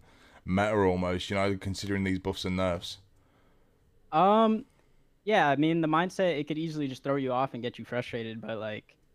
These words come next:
Speaker 2: as long as we, I mean, every, it, it's one of those things, like, we're all experiencing it at the same time, you know, uh,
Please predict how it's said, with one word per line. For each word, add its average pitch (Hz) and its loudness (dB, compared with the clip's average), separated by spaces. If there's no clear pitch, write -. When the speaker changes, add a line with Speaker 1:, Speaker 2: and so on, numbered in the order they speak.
Speaker 2:
as 120 -6
long 175 4
as 131 0
we, 131 2
I 131 0
mean, 123 -2
every, 185 2
it, 180 -2
it's - -10
one 214 2
of 196 2
those 175 -2
things, 175 2
like, 123 -2
we're 139 2
all 151 6
experiencing 127 -2
it 117 -6
at 113 -10
the 120 -10
same 127 -4
time, 131 -2
you 120 -4
know, 120 -4
uh, 113 -6